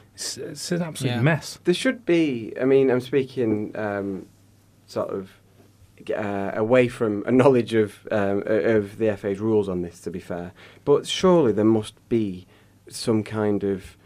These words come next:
Speaker 3: um, allowance to be able to offer, to, to enforce some kind of punishment on Spurs for this, because it is, they are,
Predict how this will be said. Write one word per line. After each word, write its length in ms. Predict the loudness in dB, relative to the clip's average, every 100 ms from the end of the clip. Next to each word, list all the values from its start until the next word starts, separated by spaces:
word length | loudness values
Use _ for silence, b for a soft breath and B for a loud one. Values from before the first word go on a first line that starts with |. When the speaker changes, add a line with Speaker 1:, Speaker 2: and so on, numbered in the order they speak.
| b b -16
Speaker 3:
um, 560 | -10 -6 -4 -4 -6 -8
allowance 440 | -4 0 2 0 -2
to 60 |
be 80 | -4
able 160 | -4 -6
to 200 | -10 -10
offer, 280 | -8 -10 -14
to, 380 | -12 -12 -10 -12
to 200 | -6 -4
enforce 340 | -2 -2 -2
some 120 | -4
kind 140 | -4 -4
of 80 | -2
punishment 540 | 0 0 -2 -6 -6
on 120 | -8
Spurs 460 | -8 -6 -6 -6 -12 B B B
for 120 | -8
this, 260 | -6 -8 -10
because 260 | -8 -4 0
it 100 | 4
is, 160 | 4
they 280 | 4 6 6
are, 380 | 6 4 0 -2